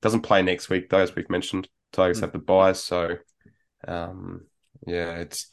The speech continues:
Speaker 1: it's tough if, if you're not an owner, whether you wanna jump on this week or if you just wanna wait a couple of weeks, really. But he's, he, he looks good. Him and Fifita probably look like the gun edges at the moment.
Speaker 2: Tell you what else,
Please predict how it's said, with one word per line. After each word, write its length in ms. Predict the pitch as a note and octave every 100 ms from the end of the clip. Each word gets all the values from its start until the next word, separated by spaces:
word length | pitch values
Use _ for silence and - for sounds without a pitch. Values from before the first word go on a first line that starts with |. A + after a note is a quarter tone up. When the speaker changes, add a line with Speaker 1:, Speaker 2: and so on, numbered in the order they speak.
| _ -
Speaker 1:
it's 180 | F#2+
tough 320 | - G#2+ G2 -
if, 180 | -
if 160 | F2+ -
you're 80 | F#2
not 220 | F#2 -
an 80 | F#2
owner, 320 | F#2 F#2 F2+
whether 220 | F#2 F2+
you 100 | F#2
wanna 160 | F#2 F2
jump 320 | F#2 F2+ -
on 80 | F2
this 220 | F2 -
week 240 | F2 F2
or 200 | E2+ E2 - _ _ _ _ -
if 100 | -
you 60 |
just 180 | - -
wanna 220 | F2+ E2+ - _ _ _ _ _ _
wait 160 | F#2+ F#2
a 40 |
couple 280 | F2 F2+ F2+
of 80 | F2
weeks, 340 | F2 - - -
really. 220 | F#2 G2 - _ _ _ -
But 100 | F#2
he's, 100 | F#2
he, 340 | F#2 F2 F#2+ G2
he 100 | G2
looks 220 | G2 -
good. 280 | - F2+ F2 - -
Him 160 | G2+
and 120 | G2 F#2+
Fifita 380 | F2 F#2 F2+
probably 220 | - F2 F2
look 160 | -
like 160 | F#2+ -
the 80 | F2+
gun 320 | F#2 F2+ D#2 _ -
edges 320 | F2 F2+ -
at 80 | -
the 80 |
moment. 300 | E2+ F2+ - - _ _ _ _ _
Speaker 2:
Tell 160 | - A#2+
you 140 | A#2+
what 140 | A2+ G#2+
else, 280 | A2 -